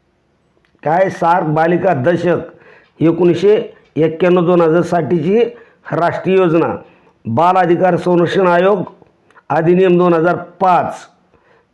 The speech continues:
त्यानंतर बालमजुरीवरील राष्ट्रीय धोरण एकोणीसशे सत्त्याऐंशी आणि मुलांसाठीची राष्ट्रीय सनद दोन हजार तीन, राष्ट्रीय बाल हक्क संरक्षण आयोगाची स्थापना.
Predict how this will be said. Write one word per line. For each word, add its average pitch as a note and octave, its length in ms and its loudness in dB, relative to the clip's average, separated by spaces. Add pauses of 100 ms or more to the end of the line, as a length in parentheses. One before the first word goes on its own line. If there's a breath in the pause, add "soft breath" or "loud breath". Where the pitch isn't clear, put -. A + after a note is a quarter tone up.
त्यानंतर F3 420 0
बालमजुरीवरील F3+ 880 2
राष्ट्रीय F3+ 360 0
धोरण E3 320 2 (380 loud breath)
एकोणीसशे E3 520 0
सत्त्याऐंशी F3 880 -2 (500 loud breath)
आणि G3+ 540 0 (480 soft breath)
मुलांसाठीची F3+ 960 0
राष्ट्रीय F3 480 0
सनद G#3+ 400 0 (440 soft breath)
दोन C3+ 320 0
हजार E3 280 0 (160)
तीन, B2+ 200 0 (340 soft breath)
राष्ट्रीय E3 600 0
बाल E3 320 0
हक्क C3+ 300 -6
संरक्षण D#3 540 0
आयोगाची C#3+ 460 0
स्थापना. C#3 540 -4